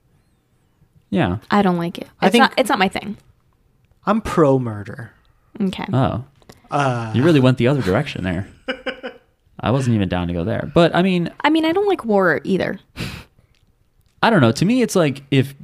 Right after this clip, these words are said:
Speaker 1: Game of Thrones was cool and moved faster, it didn't need to cover as many characters.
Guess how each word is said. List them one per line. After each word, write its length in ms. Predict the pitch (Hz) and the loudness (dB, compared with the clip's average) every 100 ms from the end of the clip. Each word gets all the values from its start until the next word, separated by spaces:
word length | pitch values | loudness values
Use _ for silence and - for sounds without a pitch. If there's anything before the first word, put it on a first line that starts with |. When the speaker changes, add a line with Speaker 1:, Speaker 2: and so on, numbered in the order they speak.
| 135 | -4
Speaker 1:
Game 260 | 151 160 170 | 0 2 0
of 80 | |
Thrones 680 | 123 - 131 120 117 113 104 | -2 0 2 4 4 2 -2
was 220 | 101 95 | -2 -4
cool 800 | - - - - 107 90 87 - - | -8 -18 -10 -2 0 2 0 -2 -6
and 360 | 98 95 92 | -6 -4 -4
moved 320 | 113 110 95 | 0 0 0
faster, 420 | - 80 80 - 107 | -4 -6 -6 -6 -6
it 60 | |
didn't 140 | - 113 | -4 -2
need 120 | 101 | -2
to 60 | |
cover 260 | - 113 98 | -2 -2 0
as 120 | 95 | -2
many 140 | 95 87 | -4 -4
characters. 800 | - 95 - - - - - | -4 -4 -6 -8 -8 -8 -14